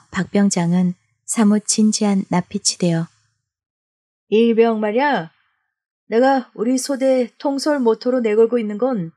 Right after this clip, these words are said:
Speaker 2: 단결, 단결, 또 단결이야. 군대에서 단결 없으면 아무것도 되는 거 없잖아. 선임하사인 나를 믿고 따르고 소대원들끼리 똘똘 뭉치는 것. 나는 오로지 그것만을 강조한다고.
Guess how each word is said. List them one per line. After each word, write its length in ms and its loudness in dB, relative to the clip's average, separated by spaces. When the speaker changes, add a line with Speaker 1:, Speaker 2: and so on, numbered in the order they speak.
Speaker 2:
단결, 600 0
단결, 540 0
또 300 0
단결이야. 920 0
군대에서 440 2
단결 320 -2
없으면 360 -4
아무것도 400 -2
되는 220 0
거 100 -2
없잖아. 640 -4
선임하사인 640 0
나를 220 0
믿고 320 -2
따르고 680 2
소대원들끼리 840 -2
똘똘 520 4
뭉치는 480 -2
것. 260 -4
나는 280 -2
오로지 340 2
그것만을 520 0
강조한다고. 760 -6